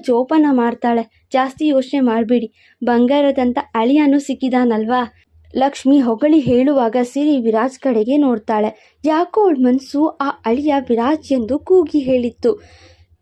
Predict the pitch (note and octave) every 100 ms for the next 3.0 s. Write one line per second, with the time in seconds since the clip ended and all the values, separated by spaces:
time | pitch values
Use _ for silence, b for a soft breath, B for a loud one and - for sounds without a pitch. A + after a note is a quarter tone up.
0 | _ _ _ _ _ - C#4 C#4 A#3+ B3
1 | - - C4 C4 B3 C#4+ D4+ B3 C4 A#3+
2 | B3+ C4+ C4+ A3+ A3 A#3 A3+ - A#3+ A3+